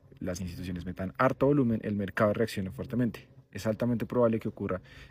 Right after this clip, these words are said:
en niveles relevantes, como por ejemplo el order block que ocurrió <laughs> dentro del order block de que está acá, ¿sí? Pero digamos que todavía tenemos este rango de aquí como una opción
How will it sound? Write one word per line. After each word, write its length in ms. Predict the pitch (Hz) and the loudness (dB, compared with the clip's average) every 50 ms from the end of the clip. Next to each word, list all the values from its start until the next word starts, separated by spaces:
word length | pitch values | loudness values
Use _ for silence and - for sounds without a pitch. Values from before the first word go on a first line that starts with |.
| _ _ | _ _
en 200 | - 113 113 117 | -4 -2 0 2
niveles 420 | 120 120 120 117 110 107 107 101 107 | 2 4 4 4 2 2 0 0 0
relevantes, 580 | 107 107 120 123 120 110 98 90 104 110 - | 0 2 2 2 2 2 0 -2 -6 -8 -6
como 180 | - 98 95 87 | -6 -6 -8 -6
por 140 | - 87 92 | -8 -8 -8
ejemplo 180 | 90 82 90 | -8 -6 -6
el 80 | 90 90 | -6 -6
order 220 | 92 87 92 95 | -6 -4 -4 -4
block 220 | 87 101 98 - - | -4 -4 -6 -8 -10
que 100 | - 92 | -12 -12
ocurrió 420 | - - 98 92 98 95 90 87 - - _ | -8 -6 -4 -2 -2 -2 -2 -4 -8 -16 _
<laughs> 140 | _ _ _ | _ _ _
dentro 360 | - 101 110 101 - - 139 | -4 -4 -2 0 2 2 4
del 120 | 123 110 110 | 4 4 2
order 240 | 104 95 95 98 | 2 0 -2 -4
block 160 | 92 101 104 95 | -2 -2 -4 -4
de 140 | 95 98 | -4 -6
que 100 | - - | -6 -6
está 160 | 90 - - 92 | -10 -8 -8 -8
acá, 240 | 90 - - - - _ - - - - - _ | -6 -6 -8 -8 -8 _ -20 -20 -20 -20 -20 _
¿sí? 200 | - 104 117 117 - - - _ _ _ _ _ - | -4 -4 -4 -4 -4 -10 -20 _ _ _ _ _ -4
Pero 100 | - 117 | 0 2
digamos 220 | 117 117 113 107 | 2 2 2 0
que 40 | - | 2
todavía 200 | - 139 127 107 | 4 6 6 6
tenemos 340 | - 120 123 120 113 107 101 | 6 4 4 4 2 2 0
este 240 | 104 98 - 113 110 | -2 0 0 0 2
rango 380 | - 110 117 117 113 107 113 | 2 2 2 2 2 2 2
de 80 | 117 113 | 2 2
aquí 160 | 110 - 98 | 0 -2 -8
como 200 | - - 110 117 | -6 -4 -2 0
una 140 | 113 104 101 | 0 0 -2
opción 400 | 92 - - - 107 120 143 | -4 -4 -4 -4 -4 -4 -6